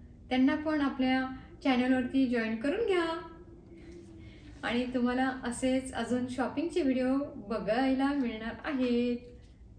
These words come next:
भरपूर, भरपूर शॉपिंग केलेली आहे. मी शॉर्ट व्हिडिओ पण टाकलेला आहे, त्यात मी बॉक्सेस पण दाखवलेत तुम्हाला. आणि जसं जसं मला वेळ मिळतो तसतसे मी ओपन करत जाणार आहे आणि तुम्हाला दाखवत जाणार आहे.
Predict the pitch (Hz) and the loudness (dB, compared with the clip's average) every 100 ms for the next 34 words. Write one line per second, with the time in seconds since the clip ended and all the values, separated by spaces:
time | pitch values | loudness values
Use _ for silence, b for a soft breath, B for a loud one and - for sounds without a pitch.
0 | - - - 233 214 208 247 262 277 254 | -20 -20 -4 -2 -2 -4 -2 0 2 2
1 | 240 233 262 285 - 233 226 233 247 233 | 0 0 0 -2 0 -2 -2 -2 -2 -2
2 | 226 220 220 233 B B 240 240 254 226 | -2 -4 -6 -8 B B -2 -2 0 -2
3 | 240 233 233 233 339 349 359 - 226 214 | 0 -2 0 -2 -2 -2 -2 0 0 -2
4 | 220 214 208 214 220 B B B B - | -4 -4 -4 -8 -12 B B B B -6
5 | 214 196 214 226 226 214 196 - 247 240 | -2 -2 -4 -6 -2 2 2 0 -4 -2
6 | 294 294 254 247 226 254 262 254 233 214 | -2 0 0 0 -4 -4 -2 -2 -2 -4
7 | 214 226 - B B B B - - - | -6 -8 -14 B B B B -20 -20 -20
8 | - - B B B - 202 214 247 247 | -20 -20 B B B -8 -6 -2 -2 0
9 | 277 277 277 262 254 254 294 339 359 330 | -2 -2 0 0 2 2 0 0 -2 -2
10 | 294 - 240 - 233 - 247 269 - B | -2 -2 -2 -2 -4 -2 0 0 -4 B
11 | B 240 240 - 262 254 247 247 226 190 | B -4 -2 0 0 0 -2 0 -2 -2
12 | 170 269 359 262 269 226 208 330 370 - | -2 -2 0 -2 -2 -2 -2 -2 -2 -2
13 | 285 202 185 160 147 - | -2 -2 -2 -4 -8 -10